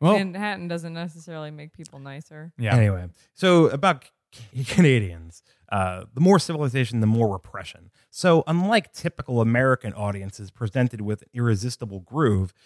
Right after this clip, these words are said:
Speaker 3: Canadians, at least when they're sober, just sit motionless for two hours,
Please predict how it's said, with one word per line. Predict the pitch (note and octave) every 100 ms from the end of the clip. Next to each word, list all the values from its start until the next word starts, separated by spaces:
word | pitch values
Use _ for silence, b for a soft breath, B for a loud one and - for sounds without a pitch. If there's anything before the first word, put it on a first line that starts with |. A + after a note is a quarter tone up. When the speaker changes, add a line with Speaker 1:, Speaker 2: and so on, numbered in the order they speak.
| b b
Speaker 3:
Canadians, | C#3+ D3 F3+ C3 F#2+ F#2 G#2+ - _
at | F2+ G#2+
least | A#2+ A2+ A#2
when | G#2+
they're | G#2 F#2
sober, | - - A#3 C#3 F#2 G2+ - _
just | G3+ -
sit | C4+
motionless | D#3+ D3 E3+ G#3+ - A2+ G2 F#2+
for | G#2+
two | - E3 C#3
hours, | D3 C#3 - -